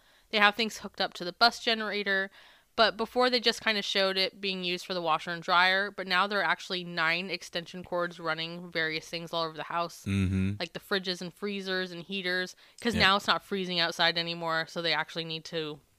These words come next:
Speaker 2: Power the,
Speaker 1: Yeah,
Speaker 2: the
Speaker 1: power all
Speaker 2: freezing
Speaker 1: these
Speaker 2: units, yeah.
Speaker 1: things. They also sort of rehash how Jordan was in the hospital, but
Speaker 2: Mm-hmm.
Speaker 1: mentioned how she was in there for fi-, five days, which I don't remember them saying last time. Do
Speaker 2: They
Speaker 1: you?
Speaker 2: didn't.
Speaker 1: Okay. I d-, I wasn't sure if I just missed it.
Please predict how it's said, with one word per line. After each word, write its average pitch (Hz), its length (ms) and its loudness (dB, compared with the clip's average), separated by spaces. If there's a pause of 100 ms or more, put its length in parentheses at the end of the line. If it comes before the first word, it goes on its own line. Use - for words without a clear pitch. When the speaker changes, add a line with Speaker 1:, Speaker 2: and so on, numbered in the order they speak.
(200)
Speaker 2:
Power 87 460 2
the, 85 300 2
Speaker 1:
Yeah, 143 280 0
Speaker 2:
the - 100 -4
Speaker 1:
power - 200 2
all 87 40 2
Speaker 2:
freezing - 180 2
Speaker 1:
these 87 140 2
Speaker 2:
units, 87 220 2
yeah. 87 120 2
Speaker 1:
things. - 120 -16 (640)
They 285 100 4
also 320 320 4
sort 349 220 2
of 226 140 0
rehash 226 560 2
how 196 540 4
Jordan 190 380 0
was 202 140 -4
in 196 80 -4
the 175 80 -2
hospital, 262 640 0 (320)
but 156 140 4
Speaker 2:
Mm-hmm. 226 80 2
Speaker 1:
mentioned 233 320 2
how 302 160 4
she 277 180 0
was 240 140 -4
in 247 80 -2
there 226 80 2
for 220 160 -6
fi-, - 160 -4 (360)
five 196 240 6
days, 170 320 -2
which 175 220 -4
I 208 140 2
don't 254 140 0
remember 220 340 -2
them 185 220 -2
saying 170 280 -4
last 147 260 -10
time. 156 360 -6
Do 107 100 -8
Speaker 2:
They 110 100 4
Speaker 1:
you? 104 40 4
Speaker 2:
didn't. 90 300 0 (340)
Speaker 1:
Okay. 180 200 -6 (1040)
I 185 80 -2
d-, 190 60 0
I 180 120 4
wasn't 208 260 -2
sure 220 80 -4
if 202 80 -4
I 180 80 2
just 170 180 -8
missed 190 260 -6
it. 220 200 2